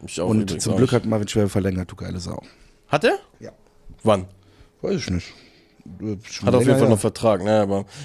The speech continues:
Speaker 1: ja, aber
Speaker 2: Ich
Speaker 1: hast
Speaker 2: guck
Speaker 1: schon
Speaker 2: nach, aber
Speaker 1: wobei ich das auch urkomisch fände,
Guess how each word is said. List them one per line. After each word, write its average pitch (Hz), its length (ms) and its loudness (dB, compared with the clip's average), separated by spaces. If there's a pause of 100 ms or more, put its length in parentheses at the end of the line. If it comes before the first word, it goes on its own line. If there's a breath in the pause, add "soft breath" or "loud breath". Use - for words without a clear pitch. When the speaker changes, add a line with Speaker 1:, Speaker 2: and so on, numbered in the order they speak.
(100)
Speaker 1:
ja, 110 320 4
aber 110 240 2 (300)
Speaker 2:
Ich 104 160 -8
Speaker 1:
hast 117 100 -2
Speaker 2:
guck - 80 -4
Speaker 1:
schon 120 100 0
Speaker 2:
nach, 120 160 0 (320)
aber 104 280 -4 (160)
Speaker 1:
wobei 104 260 2
ich 113 80 2
das 104 160 -2
auch 113 240 2
urkomisch 117 580 2
fände, 104 920 2